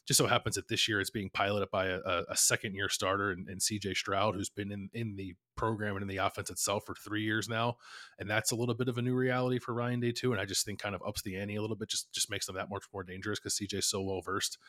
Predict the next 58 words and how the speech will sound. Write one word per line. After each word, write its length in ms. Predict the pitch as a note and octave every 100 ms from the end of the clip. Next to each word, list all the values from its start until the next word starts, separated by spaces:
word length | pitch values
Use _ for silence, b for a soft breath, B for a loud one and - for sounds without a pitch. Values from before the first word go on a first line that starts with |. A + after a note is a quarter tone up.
| B B -
in, 160 | G#2+ G#2+
in 120 | G2+
what 140 | G2+
they're 140 | G#2 F#2+
trying 260 | G#2+ G2
to 80 | F#2
do. 300 | F2+ F#2+ A2+
So, 400 | - G#2 F#2+ F#2 b b b -
um, 360 | G#2+ F#2+ F#2 -
there's 180 | - C3
a 40 | D#3+
lot 240 | D3 D3
of, 140 | C#3+ -
they, 100 | B2+ -
they 80 | C3+
have 100 | E3+
a 40 |
lot 180 | D3 C#3
of 80 | B2
ways 240 | A#2+ A#2
they 120 | A2+
can 180 | A2 G2
beat 200 | F2+ G2
you. 280 | F2+ E2 E2+
I 120 | - G#2+
think 280 | - A#2+
maybe 460 | A#2 B2 A#2+ A2+ G#2 b b b b _ G2+
last 500 | A#2 A#2+ A#2+ - A#2
year 400 | A2 G#2 G#2 G#2+
it 100 | G#2+
was 280 | G#2+ -
more 220 | A2+ A2 A2
along 160 | G#2
the 80 | G#2
lines 340 | G#2 G2+ G2+
of, 140 | G2+ G2+
well, 200 | G2+ G#2
if 100 | -
they 120 | C3+
can't 320 | - C#3 A2
throw 300 | - A2+ A#2
the 80 | G#2+
ball 320 | G2+ G#2 G#2+
around 240 | G2 G2+ G2
the 80 |
yard 260 | F#2+ G2 G2+
on 100 | F#2+
you, 120 | F#2
they're 80 | F#2
gonna 180 | F#2 G2+
have 140 | G#2
a 80 | F2+
hard 280 | - F#2+ F#2
time. 380 | F#2+ F2 D2 - b b b b
And 300 | A#2 G#2+ F#2+ F#2
this 280 | A#2 A#2 -
year, 320 | G#2+ G#2 G2+
like, 320 | F#2+ F#2 -